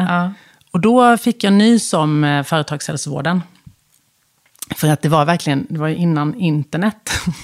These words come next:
Speaker 2: <laughs> Så det var mycket så här bibliotek.
Speaker 1: Ja.
Speaker 2: Hur gör man? Vad finns det för jobb? Och, eh, så här, vad, vem jobbar med sånt här?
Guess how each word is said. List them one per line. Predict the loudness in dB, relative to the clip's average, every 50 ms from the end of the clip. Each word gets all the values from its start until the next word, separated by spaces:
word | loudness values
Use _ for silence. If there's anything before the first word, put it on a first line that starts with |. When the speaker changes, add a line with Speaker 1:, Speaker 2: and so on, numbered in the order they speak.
| -18 -20 -20 -6
Speaker 2:
<laughs> | -4 -4 -4 -4 -6 -8 -6 -6 -6 -6 -6 -2
Så | 0 2
det | 4
var | 6 6
mycket | 6 6 4 4 2 2
så | 2
här | 2 0
bibliotek. | 0 -4 -6 -6 -8 -6 -4 -4 -4 -4 -6 -8 -12 -16 -18 -16 -10 -4 0
Speaker 1:
Ja. | 2 4
Speaker 2:
Hur | 6 6 6
gör | 6 6 6 6
man? | 4 2 0 -2 -4 -10 -10 -4
Vad | -4 -4 2
finns | 4 6 6 6 6 4 0
det | -2 0
för | 0 2
jobb? | 2 4 4 2 2 0 -2 0 2
Och, | 2 4 2 2 -4 -10 -8 -6
eh, | -4 0 2 4 4
så | 4 4 4
här, | 4 4
vad, | 4 2 2 2 4
vem | 6 8 8 8 8
jobbar | 8 6 4 4 2 2 2 4
med | 4 4 4
sånt | 4 2 2 2
här? | 0 -2 -2 -2 -2 -2 -2